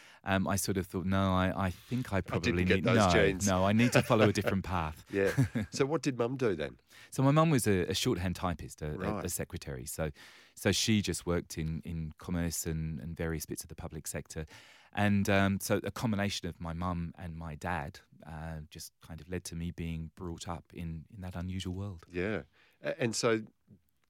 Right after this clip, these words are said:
Speaker 2: advancing down the track a little bit here, but what, what brought you to Perth?
Speaker 1: So in three words, quality of life.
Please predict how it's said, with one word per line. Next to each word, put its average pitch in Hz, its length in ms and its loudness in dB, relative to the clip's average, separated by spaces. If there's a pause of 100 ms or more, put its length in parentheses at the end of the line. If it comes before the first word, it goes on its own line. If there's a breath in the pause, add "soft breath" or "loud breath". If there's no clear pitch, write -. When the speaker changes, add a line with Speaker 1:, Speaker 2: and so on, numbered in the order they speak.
(280)
Speaker 2:
advancing 107 460 -2
down 82 180 0
the 80 60 -6
track - 240 -6
a 85 60 -6
little 92 180 -4
bit 85 140 -4
here, 82 120 -6
but 101 140 -6
what, 120 140 -4 (120)
what 113 200 -6
brought 104 200 -6
you 117 100 -8
to 82 320 -8 (220)
Perth? 80 300 -8 (720 loud breath)
Speaker 1:
So - 140 0
in 139 100 6
three 165 180 6
words, 98 240 6
quality 87 360 0
of 67 80 -8
life. 67 320 -8